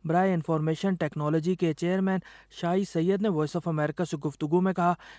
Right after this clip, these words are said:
کہ ملک میں سائبر جرائم سے متعلق ایک قانون تو ہے، لیکن انتہا پسندی کا پرچار کرنے والوں کے خلاف اس قانون کے مؤثر نفاذ کی ضرورت ہے۔ پاکستان کی طرف سے اگرچہ یہ کہا جاتا رہا ہے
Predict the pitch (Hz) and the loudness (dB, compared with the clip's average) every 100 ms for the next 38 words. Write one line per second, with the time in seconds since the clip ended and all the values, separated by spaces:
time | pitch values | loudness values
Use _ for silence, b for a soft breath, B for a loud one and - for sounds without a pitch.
0 | B - 151 165 175 190 180 - 147 147 | B -4 0 2 2 2 0 -2 -2 0
1 | 180 160 143 139 160 160 165 151 151 165 | 0 0 -2 0 -2 -2 -2 0 0 0
2 | 185 165 143 147 147 151 156 151 139 170 | 0 -4 -2 -2 0 0 0 0 0 0
3 | 185 B B - 151 151 180 165 151 156 | -2 B B -6 0 0 2 0 0 -2
4 | 143 151 147 156 151 180 - - 160 135 | -2 -2 -2 -4 0 0 2 2 2 -2
5 | 156 143 156 156 143 151 135 139 165 180 | 0 0 0 -2 -2 0 0 0 0 0
6 | 185 175 175 175 - B B - 190 - | -2 2 2 2 0 B B -2 -2 0
7 | 185 160 165 190 190 196 160 147 147 - | 0 2 2 2 2 2 2 0 -2 0
8 | 180 156 135 151 156 165 185 170 143 143 | 0 0 -4 -2 -2 0 0 0 2 0
9 | 143 156 156 B B B - 139 151 - | 0 0 -2 B B B -6 -4 -4 -2
10 | 151 156 160 160 160 - 175 151 156 156 | -2 0 -2 0 -2 0 -2 0 -2 0
11 | 160 156 151 151 147 175 180 170 180 175 | 2 2 2 0 0 2 2 2 4 4
12 | 175 | 4